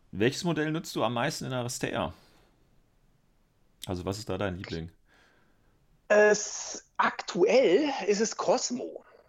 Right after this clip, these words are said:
Speaker 1: Cosmo,
Speaker 2: Das
Speaker 1: wer ist
Speaker 2: ist dieser
Speaker 1: Cosmos?
Speaker 2: knuddelige Roboter,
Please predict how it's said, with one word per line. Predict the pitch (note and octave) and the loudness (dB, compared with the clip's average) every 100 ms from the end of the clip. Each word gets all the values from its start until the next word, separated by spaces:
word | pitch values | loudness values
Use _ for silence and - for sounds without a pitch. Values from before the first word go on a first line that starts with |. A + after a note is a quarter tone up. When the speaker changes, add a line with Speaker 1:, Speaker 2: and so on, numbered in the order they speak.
| _ | _
Speaker 1:
Cosmo, | - A2 - A2 F#2 | -8 -6 -4 -2 0
Speaker 2:
Das | F#2+ | 2
Speaker 1:
wer | A#2+ | 0
ist | - | 0
Speaker 2:
ist | C3+ | -2
dieser | E3+ D#3 | 4 6
Speaker 1:
Cosmos? | D3 - | 6 0
Speaker 2:
knuddelige | F#3 F#3+ G3 G3+ F#3+ E3+ | -4 0 -2 -4 -2 -2
Roboter, | D#3 D#3 F#3 E3 - C#3 C#3+ | 2 2 4 2 4 2 2